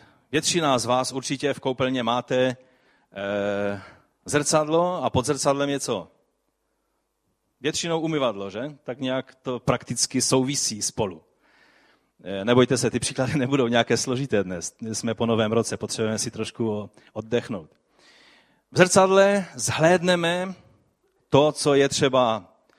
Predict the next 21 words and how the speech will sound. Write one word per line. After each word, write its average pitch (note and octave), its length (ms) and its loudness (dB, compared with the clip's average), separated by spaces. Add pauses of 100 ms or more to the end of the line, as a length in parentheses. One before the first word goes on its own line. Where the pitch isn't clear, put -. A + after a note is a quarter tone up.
(180)
napravit, D3 680 2 (1300)
a A#2+ 440 4 (1400)
v - 60 -10
zrcadle E3 380 -2
se F3+ 140 -4
neumyješ. F3 680 -8 (920)
Umyješ A2+ 260 2
se A#2 160 0
v A#2+ 60 -4
umyvadle. G#2 600 -2
Zrcadlo A2+ 420 -4
slouží A#2 280 -4
k - 60 -12
tomu, B2 220 -2
abys A2 240 -4
uviděl A#2 440 -8
ovšem G2+ 440 -12 (280)
svůj B2 200 -6
stav. - 440 -8 (1600)
A F#2+ 440 0 (2000)
proto A#2+ 520 0